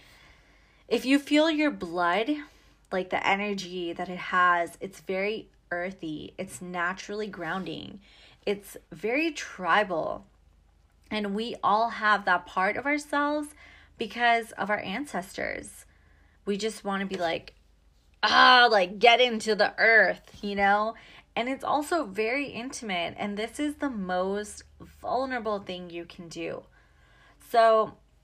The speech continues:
guys, by honoring and pleasing and loving her at this time, it is so, so fucking hot. Like, you know, it's kinda like guys who like pregnant <laughs> women, like,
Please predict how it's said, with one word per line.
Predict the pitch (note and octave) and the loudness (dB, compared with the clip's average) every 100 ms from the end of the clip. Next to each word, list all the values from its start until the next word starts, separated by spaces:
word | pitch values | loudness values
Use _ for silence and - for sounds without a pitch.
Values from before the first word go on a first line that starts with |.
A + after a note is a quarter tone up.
| _ _ _ F#3+ | _ _ _ -8
guys, | G3 A3+ C4 C4+ | 2 4 4 2
by | A3 A#3 | 2 2
honoring | G#3 G#3+ B3 C#4 C#4+ | 0 -2 -4 -6 -6
and | A#3 | -8
pleasing | G#3+ F#3+ F3+ F3+ G3+ G#3 G3+ | -8 -8 -8 -8 -10 -8 -6
and | E3+ E3+ | -6 -2
loving | G#3+ G3+ G#3 | -2 -2 -8
her | A3 | -6
at | A3 G#3+ | -6 -4
this | G#3+ G#3+ | -8 -14
time, | - G#3+ G#3+ G#3+ G#3+ - | -10 -6 -4 -6 -8 -12
it | G#3 | -12
is | G#3 G3+ - - - | -10 -12 -16 -20 -14
so, | - - G3+ G3 G3 F#3 F#3+ _ | -8 -4 -2 -2 -4 -6 -12 _
so | - - - C#3 G3+ G3+ | -20 -20 -16 -8 -6 -6
fucking | G3 - E3+ - E3 | -6 -8 -8 -10 -16
hot. | F#3 F3 E3+ F3 F3 - | -12 -4 -2 0 -2 -4
Like, | G3 F#3+ F#3+ F3+ _ _ _ _ _ _ _ - | -4 -2 -4 -6 _ _ _ _ _ _ _ -10
you | G#3+ | -4
know, | G#3 | -2
it's | A3+ A#3 | -2 -2
kinda | - D#4 A4 | -2 -2 -2
like | F#4+ G#3+ - _ _ _ F#3+ | -8 -8 -16 _ _ _ -6
guys | F#3 D#3+ G3+ | 0 0 -2
who | A3 | -6
like | G#3+ F3+ | -6 -6
pregnant | - E3+ F3+ G3 G3+ | -8 -12 -6 -6 -2
<laughs> | |
women, | C#4+ C#4+ D#4 D#4+ F#4+ A4+ _ D#4+ - - | 2 4 2 0 -2 -8 _ -20 -10 0
like, | G3+ F#3 - | 2 2 -6